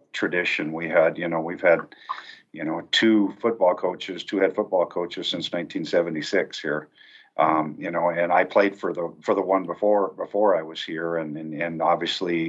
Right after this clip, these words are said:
you know, we have that network and we have a really strong, uh,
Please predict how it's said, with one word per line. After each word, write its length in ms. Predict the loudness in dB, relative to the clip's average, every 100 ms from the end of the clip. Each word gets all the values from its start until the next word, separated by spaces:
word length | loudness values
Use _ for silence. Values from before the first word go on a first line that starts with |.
| -4
you 80 | -6
know, 120 | -4
we 180 | -2 2
have 280 | 6 6 6
that 200 | 0 0
network 440 | -6 -4 -8 -10
and 160 | -8 -2
we 120 | 2
have 240 | 4 4
a 160 | 0 -6
really 440 | -8 -6 -4 -4 -2
strong, 760 | -2 -2 -2 0 2 2 -4 -12 _ _ -20 -20 _ -6
uh, 220 | -2 -2